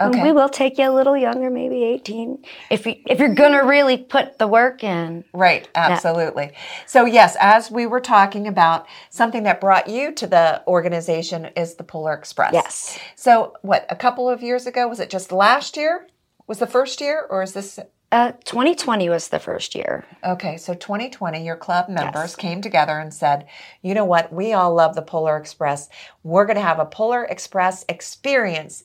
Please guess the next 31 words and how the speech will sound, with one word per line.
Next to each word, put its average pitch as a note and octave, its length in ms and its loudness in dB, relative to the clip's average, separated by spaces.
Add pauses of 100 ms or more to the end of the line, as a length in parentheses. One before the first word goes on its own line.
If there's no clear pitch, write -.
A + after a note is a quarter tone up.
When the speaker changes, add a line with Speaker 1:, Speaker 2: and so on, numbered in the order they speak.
Speaker 2:
event F3 380 -2 (100)
for, F3 560 0
for F3 180 2
our E3 140 2
kids - 220 -10
in D3+ 60 -10
the D#3+ 60 -12
community." C#3+ 360 -8
Speaker 1:
Yeah. - 140 -2 (600)
Speaker 2:
And F#3+ 680 2
so - 180 -8
tell A3 220 2
me G#3 160 -2
about E3+ 340 4
what F#3 80 2
happened F#3+ 320 0
in E3+ 80 -4
the E3+ 80 -4
past. - 600 -6 (200)
Speaker 1:
Um, A3 380 -2
in A3 260 -4
twenty F#3+ 400 -4
twenty, E3+ 920 -6
they, D#3+ 420 -2 (640)
the E3 140 -6
first G#3 320 -4
Polar D#3+ 280 -8
Expl-, E3+ 380 -12
Express, - 560 -10 (460)
um, E3+ 320 -4 (340)
landed F3+ 800 -6